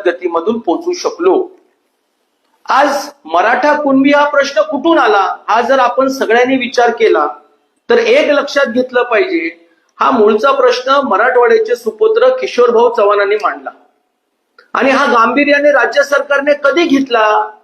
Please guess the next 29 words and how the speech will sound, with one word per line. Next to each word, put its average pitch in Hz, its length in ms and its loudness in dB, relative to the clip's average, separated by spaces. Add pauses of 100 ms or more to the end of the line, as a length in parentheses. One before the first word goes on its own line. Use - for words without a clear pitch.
(280)
तो 247 120 4
एकनाथ 240 400 2
शिंदे 240 340 0
मुख्यमंत्री 233 680 0
असताना 226 440 0 (160)
पहिली 226 340 2
मीटिंग 285 360 2
झाली 240 260 2 (120)
तीन 311 260 0
तास, - 320 -2 (120)
तीन 254 280 -2
साडेतीन 226 540 0
तास 240 260 0
सह्याद्रीवरती, 190 880 0 (360)
ज्याच्यामुळे 240 580 2
मोजकेच 254 560 0
लोक 254 340 0
त्यामध्ये 247 460 0
हजर 208 300 2
होते. 208 260 2
त्यात 226 260 0
मी 226 120 0
होतो, 233 340 2 (720)
राजेंद्र 226 540 2
कोंडरे 220 340 0
होते, 208 340 0 (580)
अंकुशराव 220 680 0
कदम 233 340 2
होते 214 320 4